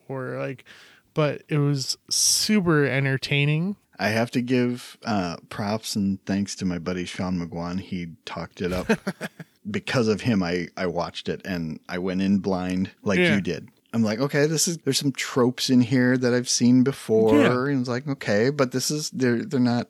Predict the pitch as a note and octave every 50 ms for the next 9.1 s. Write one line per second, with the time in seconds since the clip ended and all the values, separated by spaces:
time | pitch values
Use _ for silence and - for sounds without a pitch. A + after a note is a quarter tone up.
0 | - G#2+ A2+ A2+ A2+ A2 A#2 A2+ - _ _ _ _ - A2 G#2 G2 A2+ G#2 G2+
1 | G2 G2+ G2+ G#2+ G#2 G#2+ A#2 B2+ C3+ B2 A#2 A2 G#2 A2 C#3+ D3 C#3+ - D3+ C#3+
2 | C#3 C3 C3 D#3+ E3+ - - A#2+ G#2+ G#2 G2+ G2+ G#2+ C3 - - C#3 C#3+ C#3 B2
3 | C#3+ D3 C3+ B2+ C#3 C#3+ - - B2 B2+ - - - - C#3 B2 C#3+ D#3 - -
4 | D3+ C#3+ B2 A2+ A2 A2+ A#2+ A#2+ C3 C3+ B2+ A#2+ C3 C3 B2 C#3+ B2 A2+ A2+ A#2
5 | B2 A2+ A2+ - - - - B2+ A#2 A2+ A#2+ B2 C3 C#3 - - - F#3 F3+ C3+
6 | C3 - - - - D3+ D#3+ C3+ A2+ G#2+ A2+ C3+ D3+ - - - - C#5 B4+ -
7 | A4+ A4 - - - G3 G3 F#3+ F3+ G#3+ G3 F#3+ F#3 - - - - - B3 -
8 | _ - - - - - - F3+ B3 B3 A#3 A3 G3+ G#3 A#3 A3 - _ _ -
9 | G3+ F#3